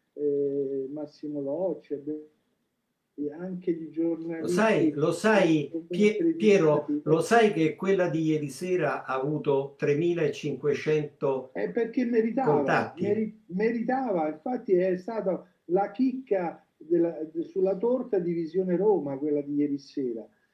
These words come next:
Speaker 1: Non parliamo poi di quella di Tocci, eh, o anche di Francesco, sempre sincopato e molto, e molto sulla visione personalisti. Però in questa dimensione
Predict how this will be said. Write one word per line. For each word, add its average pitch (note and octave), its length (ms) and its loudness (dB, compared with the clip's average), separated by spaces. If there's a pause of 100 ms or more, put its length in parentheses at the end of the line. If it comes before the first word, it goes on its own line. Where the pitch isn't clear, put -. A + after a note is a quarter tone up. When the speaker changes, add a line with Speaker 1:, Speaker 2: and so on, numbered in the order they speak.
(180)
Speaker 1:
Non E3+ 280 -4
parliamo F#3+ 460 -2
poi F3 140 2
di E3 60 2
quella E3 220 0
di D3 180 -8
Tocci, G3 720 0
eh, D3+ 360 -4
o D#3+ 180 -2
anche F3+ 320 -4
di D3 120 0
Francesco, D#3+ 680 -6
sempre D#3+ 380 -6
sincopato D#3+ 720 -6
e D3+ 40 -2
molto, D#3 640 -6 (360)
e D3+ 100 -4
molto E3 420 -4
sulla D3+ 260 -4
visione D3 540 -4
personalisti. D3 1080 -8 (400)
Però G3+ 560 0 (220)
in E3+ 120 -10
questa G3 300 -4
dimensione F3+ 1000 -4